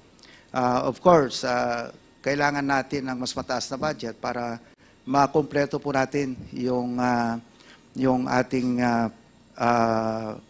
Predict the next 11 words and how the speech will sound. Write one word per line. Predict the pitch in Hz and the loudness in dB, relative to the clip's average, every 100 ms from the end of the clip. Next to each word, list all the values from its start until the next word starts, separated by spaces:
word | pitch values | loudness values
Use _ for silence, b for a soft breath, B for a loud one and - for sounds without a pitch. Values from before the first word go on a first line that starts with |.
| - - - | -20 -20 -12
kailangan | - 147 147 165 165 | 0 4 8 8 8
na | 143 131 | 4 2
one | 139 | 0
point | 139 147 139 | 2 0 2
two | 139 | 0
million | 139 135 139 | 0 0 0
hectares | 147 - 123 117 - | -2 -2 0 0 -2
in | 131 127 131 | -6 -6 -4
around | 131 143 131 | -2 -2 -2
ten | 139 135 | -4 -4
years. | 123 113 107 - | -6 -6 -6 -10